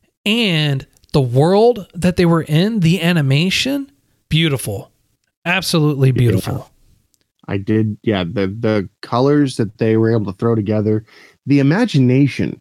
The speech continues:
Speaker 2: There's a cat with three tails, which I know is part of, um, I wanna say, it, it's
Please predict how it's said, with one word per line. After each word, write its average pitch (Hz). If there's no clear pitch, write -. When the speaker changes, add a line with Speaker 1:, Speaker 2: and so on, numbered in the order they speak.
Speaker 2:
There's 185
a 220
cat 202
with 160
three 156
tails, 135
which 123
I 120
know 127
is 117
part 131
of, 107
um, 101
I 107
wanna 113
say, 110
it, 131
it's -